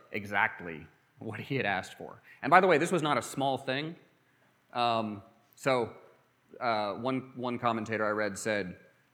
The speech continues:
so the guy, he went down there with ten camels. Uh,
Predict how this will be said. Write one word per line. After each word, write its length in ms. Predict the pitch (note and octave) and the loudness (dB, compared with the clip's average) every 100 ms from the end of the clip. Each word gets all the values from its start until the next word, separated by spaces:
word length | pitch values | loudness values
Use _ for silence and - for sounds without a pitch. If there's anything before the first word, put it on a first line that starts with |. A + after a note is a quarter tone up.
| - | -4
so 160 | B2 | -2
the 320 | A2 - C3 | -2 -8 -4
guy, 260 | B2+ C3 C3 | 6 8 6
he 100 | A#2 | 4
went 140 | D3 | 2
down 140 | C#3+ C3 | 2 2
there 80 | G#2+ | -2
with 100 | - | -2
ten 260 | B2+ A#2 | 0 0
camels. 480 | A2+ F#2 D#2 D#2+ - _ _ _ _ _ _ _ _ _ _ - - _ _ - | -2 -6 -6 -14 -20 _ _ _ _ _ _ _ _ _ _ -20 -20 _ _ -6
Uh, 340 | A2 G#2+ G2 | -2 0 0